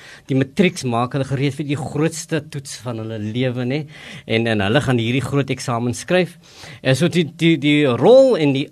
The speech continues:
impak wat leerders op onderwys het, het, het, het 'n groot rol te speel. En daarom het ons, het ons vandag, eh, eh, in die voorsitter van die V R L Forum. Nou, nou, ons gaan nou hoor wat die V R L Forum is, maar kom ek stel eers u bekend aan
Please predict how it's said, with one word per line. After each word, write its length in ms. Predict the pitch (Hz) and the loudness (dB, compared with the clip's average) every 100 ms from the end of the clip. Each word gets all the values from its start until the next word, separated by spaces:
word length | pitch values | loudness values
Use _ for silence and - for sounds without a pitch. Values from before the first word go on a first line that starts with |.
| 208 | -2
impak 360 | 233 214 190 147 | 0 0 0 -2
wat 100 | 113 | -4
leerders 460 | 110 123 147 160 | 0 0 0 -4
op 160 | 131 - | -8 -10
onderwys 340 | 123 117 110 107 | -8 -4 -4 -6
het, 140 | 131 - | -8 -10
het, 140 | 120 | -12
het, 160 | 107 - | -14 -14
het 240 | 135 131 | -16 -8
'n 280 | 127 120 117 | -6 -6 -8
groot 760 | - - - - 226 - - - _ | -12 -16 -8 2 2 2 -4 -20 _
rol 300 | 107 113 104 | -8 -4 -4
te 120 | 104 110 | -6 -10
speel. 440 | - 101 82 92 - - - - | -10 -8 -8 -10 -20 -20 -20 -2
En 120 | 139 | 2
daarom 280 | 139 185 254 | 4 6 6
het 120 | 220 | 6
ons, 100 | 185 | 2
het 180 | 160 135 | 0 0
ons 120 | 156 | -2
vandag, 440 | 151 113 131 135 127 | -2 0 0 -2 -8
eh, 80 | |
eh, 480 | 113 107 117 117 117 | -8 -10 -10 -10 -8
in 220 | 117 123 - | -6 -8 -8
die 320 | 107 131 131 | -2 0 0
voorsitter 540 | 131 226 226 202 190 | 0 0 0 -2 -8
van 160 | - 147 | -6 -4
die 100 | 135 | -6
V 380 | - - 214 214 - | -8 0 4 4 4
R 300 | 151 143 - 143 | 0 0 -2 0
L 460 | 139 143 160 151 151 _ | 2 2 -2 -8 -14 _
Forum. 680 | - - - 247 208 135 92 101 | -20 -16 -2 2 4 2 -2 -6
Nou, 120 | 107 | -8
nou, 140 | 127 123 | -8 -6
ons 140 | 180 | -6
gaan 100 | 170 208 | 0 4
nou 120 | 247 | 6
hoor 220 | 185 185 | 6 6
wat 120 | 147 | 4
die 80 | 143 | -2
V 100 | - 156 | -2 2
R 80 | 143 | 2
L 140 | 131 | 2
Forum 380 | 123 - 196 190 | -2 2 4 4
is, 120 | 123 131 | 2 0
maar 180 | 127 123 - | -2 -4 -12
kom 140 | - 214 | -6 -2
ek 60 | |
stel 180 | 208 208 | 0 0
eers 220 | 196 185 | 0 -2
u 80 | 185 | -4
bekend 500 | 127 147 - 156 151 | -6 -6 -2 -2 -2
aan 260 | 123 120 | -2 -4